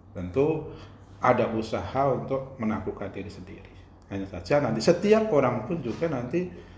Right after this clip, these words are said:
tahapan untuk pencapaian itu juga berbeda-beda.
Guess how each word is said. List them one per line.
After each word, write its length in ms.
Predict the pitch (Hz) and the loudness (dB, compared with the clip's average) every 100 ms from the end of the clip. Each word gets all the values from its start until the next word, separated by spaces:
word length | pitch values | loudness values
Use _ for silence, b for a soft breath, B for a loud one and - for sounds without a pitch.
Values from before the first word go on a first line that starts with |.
| B - | B -8
tahapan 720 | - 123 131 - 131 123 117 | 0 4 4 6 4 4 0
untuk 340 | 120 - - | -4 -6 -6
pencapaian 640 | - 117 120 110 120 110 - | -2 -2 -2 -2 0 0 -2
itu 220 | 156 107 | -6 -6
juga 260 | 95 120 120 - B B B B - | -2 -4 -4 -14 B B B B -6
berbeda-beda. 800 | 107 - 95 87 - 87 - | -2 -2 -2 -6 -8 -14 -14